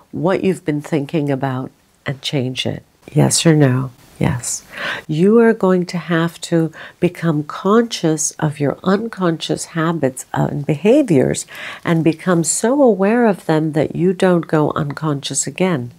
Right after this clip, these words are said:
yes or no? And then you're going to have to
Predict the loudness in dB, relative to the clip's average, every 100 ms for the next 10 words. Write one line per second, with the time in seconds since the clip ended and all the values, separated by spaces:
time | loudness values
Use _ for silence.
0 | -6 -4 -4 -6 -4 0 0 -2 -6 _
1 | _ _ -20 -20 -20 -20 -12 -8 -8 -6
2 | -6 -4 -6 -10 -12 _ _ _ _ -20
3 | -20 _ -2 -2 0 -2 0 0 -4 -4
4 | -4 -4 -4 -10 -4 -2 -2